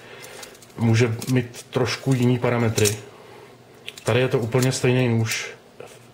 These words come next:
i v tom tupým, i v tom ostrým módu. A je to pořád jeden nůž. Zajímavý by bylo ještě, kdyby třeba se nabízela i ta, tamto ostrá čepel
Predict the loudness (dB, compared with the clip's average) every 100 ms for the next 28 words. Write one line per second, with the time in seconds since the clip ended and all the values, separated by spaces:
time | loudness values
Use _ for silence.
0 | -20 -8 -6 -2 -2 -2 -2 0 0 -2
1 | -4 -2 -2 -2 -2 2 4 4 0 -4
2 | -10 -20 -20 -20 -20 -20 -20 -20 -20 -20
3 | -20 -20 -20 -20 -20 -18 -6 -2 0 0
4 | 2 2 2 0 2 2 2 -2 -10 -12
5 | -16 -18 -18 -20 -20 -20 -20 -20 -20 -20
6 | -20 -20 -20 -20 -20 -20 -20 -20 -20 -20
7 | -2 2 2 2 -2 -2 -2 -2 2 4
8 | 4 2 2 2 2 -4 -4 0 2 2
9 | 0 -10 -14 -12 -2 0 2 2 2 2
10 | 2 0 2 0 -2 -6 -16 -20 -20 -20
11 | -20 -20 -8 -2 0 0 0 -4 -12 -20
12 | -4 0 2 2 0 0 0 0 0 -2
13 | -4 -2 0 0 0